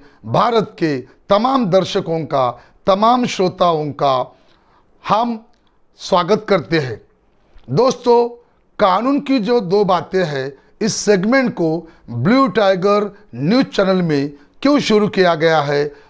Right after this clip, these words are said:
और ये कानून की दो बातें, ये segment किन लोगों के लिए है? बहुत सारे पत्रकार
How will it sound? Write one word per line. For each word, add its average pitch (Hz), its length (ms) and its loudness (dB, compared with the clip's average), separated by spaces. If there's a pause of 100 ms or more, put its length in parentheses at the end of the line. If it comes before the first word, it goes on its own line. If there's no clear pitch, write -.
और 202 240 4
ये 220 180 2
कानून 220 500 0
की 240 400 -4 (220)
दो 190 320 2
बातें, 170 480 -2 (380)
ये 247 180 4
segment 170 580 -2 (260)
किन 262 220 4
लोगों 170 360 0
के 156 160 -2
लिए 139 200 -2
है? 101 220 -10 (760)
बहुत 214 300 0
सारे 240 640 2 (840)
पत्रकार 220 640 2